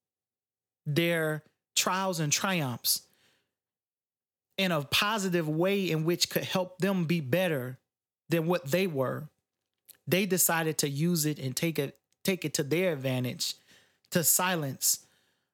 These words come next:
a person who was willing to help heal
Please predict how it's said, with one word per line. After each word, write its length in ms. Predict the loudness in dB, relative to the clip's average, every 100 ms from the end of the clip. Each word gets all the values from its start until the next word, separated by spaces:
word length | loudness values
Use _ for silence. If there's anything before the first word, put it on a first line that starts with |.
| _ _ _ _ _ _ _ -6
a 100 | -6
person 680 | -2 0 2 0 -2 -4 -10 _ _ _ _ _ _ _ _ _ -2
who 120 | 0
was 240 | 2 0
willing 680 | -2 0 0 2 0 -4 -8 -16 _ _ _ _ _ _ _ _ _ _ _ _ _ _ -4
to 100 | -2
help 540 | 0 0 0 -2 -8 -14
heal 640 | -6 0 2 2 0 -6